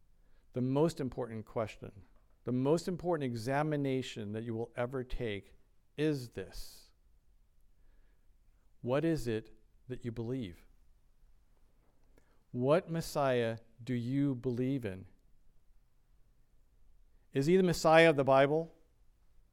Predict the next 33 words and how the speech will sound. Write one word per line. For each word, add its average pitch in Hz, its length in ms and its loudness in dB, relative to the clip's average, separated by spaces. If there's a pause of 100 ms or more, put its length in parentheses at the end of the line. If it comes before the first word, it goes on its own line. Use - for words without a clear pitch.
(760)
Or 170 140 6
the 180 80 4
Messiah 170 400 8
that 156 120 2
makes 151 280 2
you 151 100 0
comfortable 165 600 0
in 143 80 4
your 127 120 2
sin? 120 520 -2 (1600)
I 170 180 0
know 175 500 2
that 135 120 2
you're 123 260 -6
sinc-, 131 240 -8
you're 135 180 0
sincere 156 640 -4
in 143 80 -4
your 120 100 -2
belief, 104 420 -10 (560)
but 131 120 -6
so 165 440 0
were 156 540 2
these 139 540 0 (160)
people. 175 540 -4 (2000)
They 165 280 8
believed 180 540 8
in 175 120 2
the 175 80 2
person 165 680 2
Jesus 120 500 -2
as 117 140 -6
Savior, 107 540 -6